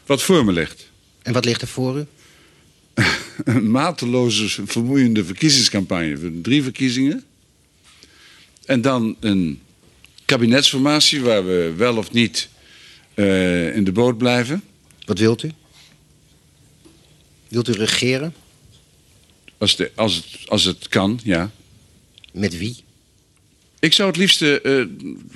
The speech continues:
Speaker 1: het is bekend, ik zou het liefste, zou ik een, eens een keer een verandering in Nederland willen hebben. Dat je, eh, eens een keer zou kunnen regeren zonder het C D A. Dus
Speaker 2: Maar
Speaker 1: niet tegen het C D A, maar dat is voor een verandering.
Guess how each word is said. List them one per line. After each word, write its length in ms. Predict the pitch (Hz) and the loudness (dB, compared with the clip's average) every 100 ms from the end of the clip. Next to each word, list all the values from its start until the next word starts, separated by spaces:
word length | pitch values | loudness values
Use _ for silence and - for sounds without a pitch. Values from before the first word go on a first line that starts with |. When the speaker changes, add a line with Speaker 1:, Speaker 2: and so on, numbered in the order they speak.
| 78 | -20
Speaker 1:
het 100 | - | -10
is 140 | - | -10
bekend, 540 | 127 117 156 92 - - - | -4 0 0 -2 -12 -16 -12
ik 200 | 127 - | -6 0
zou 140 | 143 | 0
het 100 | 127 | 0
liefste, 260 | 143 - 123 | 0 0 2
zou 200 | 123 113 | 0 0
ik 100 | 117 | -4
een, 180 | 101 98 - - - - | -6 -8 -20 -20 -20 -8
eens 120 | 113 | -4
een 80 | 110 | 0
keer 320 | 143 135 127 | 4 4 2
een 80 | 107 | -2
verandering 560 | 113 151 208 147 113 | 0 0 0 0 0
in 80 | 104 | 0
Nederland 400 | 95 85 85 82 | 0 -2 -4 -8
willen 240 | 101 95 | -4 -2
hebben. 240 | 98 104 131 | -2 -2 -4
Dat 220 | 123 117 | -6 -2
je, 240 | 131 117 - - - - - _ - _ | 0 0 -4 -20 -20 -20 -20 _ -20 _
eh, 440 | - 110 104 101 95 87 - - _ | -4 0 2 2 -2 -6 -14 -20 _
eens 120 | 104 101 | -16 -14
een 80 | |
keer 220 | 98 120 107 | -6 -4 -4
zou 320 | 101 135 139 | -2 -2 -2
kunnen 260 | - 104 87 | -4 -4 -4
regeren 460 | 92 113 101 98 | -6 0 0 0
zonder 280 | 92 117 107 | -4 -6 -6
het 100 | 101 | -6
C 200 | - 120 | -2 -2
D 80 | 127 | -2
A. 260 | 139 90 71 _ _ _ | -4 -6 -10 _ _ _
Dus 80 | 127 | -2
Speaker 2:
Maar 100 | 143 | 0
Speaker 1:
niet 120 | 175 | 2
tegen 200 | 185 170 | 2 0
het 140 | 143 - | 0 2
C 220 | 151 139 | 2 2
D 40 | |
A, 220 | 151 143 | 0 -2
maar 200 | 202 139 | -2 -4
dat 120 | 131 120 | -4 0
is 200 | 147 - | 0 0
voor 480 | - 185 165 135 - | 2 4 4 2 0
een 180 | 131 117 | -4 -2
verandering. 500 | 120 139 104 80 | -2 -2 -2 -6